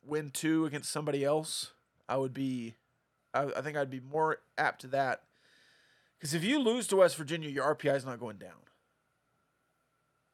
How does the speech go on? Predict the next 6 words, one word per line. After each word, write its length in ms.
Theoretically. 640
Depending 300
on 100
what 120
else 140
happens. 460